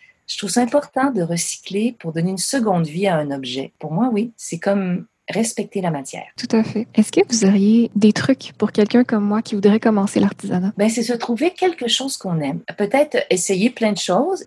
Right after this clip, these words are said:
Speaker 1: Tu sais, c'est ça, essayer un cours de tricot, essayer un cours de couture, euh, essayer un cours même de, de, de, de vannerie, de la paille tressée.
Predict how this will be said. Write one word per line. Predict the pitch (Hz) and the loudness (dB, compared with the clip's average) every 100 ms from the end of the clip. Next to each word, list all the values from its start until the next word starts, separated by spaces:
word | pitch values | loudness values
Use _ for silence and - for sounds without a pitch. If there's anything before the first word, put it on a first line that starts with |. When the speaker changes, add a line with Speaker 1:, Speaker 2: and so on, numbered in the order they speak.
| - | -4
Speaker 1:
Tu | |
sais, | |
c'est | 233 | -2
ça, | 190 - | -2 -2
essayer | 147 214 190 | 0 0 0
un | 185 | -2
cours | 196 | -2
de | 175 | -4
tricot, | 185 277 269 214 208 220 | -4 -6 -6 -4 -4 -6
essayer | 170 185 | -6 -4
un | 180 | -4
cours | 202 180 | -4 -4
de | |
couture, | 185 - 262 - 214 202 202 190 - - - | -4 -6 -10 -4 -2 -2 -4 -8 -16 -18 -2
euh, | 165 170 170 170 - | 2 4 2 0 -2
essayer | 165 202 190 | -2 0 0
un | 196 | -2
cours | - 208 | 0 0
même | 196 185 | 0 0
de, | 165 160 | 2 0
de, | 151 | 0
de, | 147 147 139 139 135 131 117 - _ | -6 -6 -6 -6 -8 -8 -8 -12 _
de | 139 156 | -4 0
vannerie, | 180 240 220 226 - - | 2 4 2 0 -2 -8
de | |
la | 151 160 | -4 -2
paille | - 180 185 | 0 0 0
tressée. | - 247 - 208 202 208 165 | -4 -4 -2 2 2 4 2